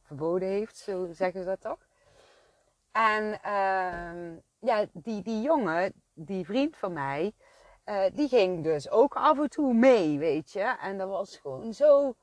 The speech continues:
leuk en gezellig. En ja, het voelde gewoon, eh,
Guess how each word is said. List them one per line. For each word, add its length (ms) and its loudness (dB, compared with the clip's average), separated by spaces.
leuk 800 4
en 240 -2
gezellig. 1000 0
En 340 -2
ja, 440 6
het 220 -8
voelde 360 -4
gewoon, 540 6
eh, 460 -6